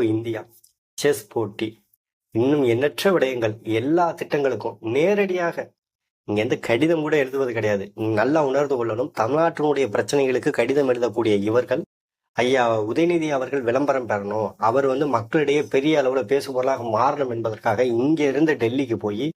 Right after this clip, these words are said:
மோடி அவர்களை சந்தித்து தமிழ்நாட்டிற்கு வரணும்னு அழைப்பு கடிதம் வைத்துட்டு வராங்க. மக்கள் பிரச்சனைக்கு கடிதத்தோடு நின்று விடுகிற இவர்கள்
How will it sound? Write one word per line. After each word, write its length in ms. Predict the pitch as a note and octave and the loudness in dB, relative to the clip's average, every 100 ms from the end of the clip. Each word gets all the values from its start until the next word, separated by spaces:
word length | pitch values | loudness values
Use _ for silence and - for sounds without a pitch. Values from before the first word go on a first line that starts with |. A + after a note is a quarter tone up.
| _ _ _ | _ _ _
மோடி 340 | C3 B2+ D3 | 0 2 2
அவர்களை 280 | C#3+ B2 A#2 | 2 0 -2
சந்தித்து 400 | G#2+ A2 A2+ D#3 C#3+ | -4 -2 -2 0 0
தமிழ்நாட்டிற்கு 600 | A#2 B2+ D3 C#3+ C#3 A#2 | 0 0 0 -2 -4 0
வரணும்னு 380 | A2 A#2 C#3 C#3+ | 0 0 0 0
அழைப்பு 300 | A2 C3 D#3+ | 0 0 0
கடிதம் 300 | C3 A#2+ A#2+ | 2 0 0
வைத்துட்டு 300 | A2+ G2+ G#2+ | -2 -2 -2
வராங்க. 280 | G#2+ G2+ F#2+ - _ _ _ _ - | -2 -2 -6 -14 _ _ _ _ -2
மக்கள் 380 | A#2 A#2 F3+ D#3+ | -2 0 0 2
பிரச்சனைக்கு 420 | D3 E3 D3+ C#3+ | 0 2 2 2
கடிதத்தோடு 500 | C3 C3+ C#3 D3 D3 | 2 2 0 0 0
நின்று 280 | C3 C3+ C3+ | 0 -2 -2
விடுகிற 340 | B2+ A2+ A2 | 0 0 0
இவர்கள் 360 | G#2 A2+ A#2+ | 0 0 -2